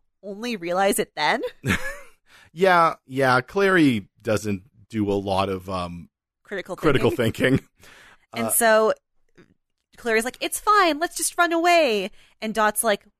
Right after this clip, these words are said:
Speaker 1: "D-, Valentine will definitely find us anywhere we go."
Speaker 2: It's, it's, here's the thing. Uh, from all the stuff we've seen of Valentine,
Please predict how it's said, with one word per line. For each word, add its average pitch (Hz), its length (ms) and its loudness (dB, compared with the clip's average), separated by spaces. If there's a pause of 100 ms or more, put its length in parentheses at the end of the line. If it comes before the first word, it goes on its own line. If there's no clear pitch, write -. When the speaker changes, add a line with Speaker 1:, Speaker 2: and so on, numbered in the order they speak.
(920)
Speaker 1:
"D-, - 100 0 (160)
Valentine 285 640 2
will 208 100 -2
definitely 233 400 0
find 196 220 -2
us 190 80 -6
anywhere 175 300 -2
we 156 120 -14
go." 180 440 2
Speaker 2:
It's, - 400 -6
it's, 180 100 -8
here's 262 260 2
the 151 120 -4
thing. 78 340 -10 (120)
Uh, 160 140 -2 (160)
from - 240 -4
all 247 160 4
the 262 60 2
stuff 196 160 0
we've 139 180 -4
seen 143 240 2
of 117 120 0
Valentine, 127 800 0